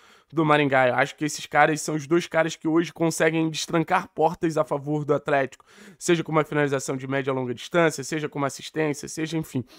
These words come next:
da maneira que for possível ali, mas eu acho o Vitor e Terãs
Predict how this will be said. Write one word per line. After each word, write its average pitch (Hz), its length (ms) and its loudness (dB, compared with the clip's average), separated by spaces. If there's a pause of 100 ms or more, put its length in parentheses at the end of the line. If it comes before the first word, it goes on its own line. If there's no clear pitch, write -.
(320)
da 139 120 6
maneira 147 400 2
que 151 220 -8
for 180 280 2
possível 160 500 -6
ali, 151 280 0
mas 147 240 -6
eu 147 60 -2
acho 143 240 -6
o 131 240 -10
Vitor 143 380 -8
e 143 60 -6
Terãs 143 460 -6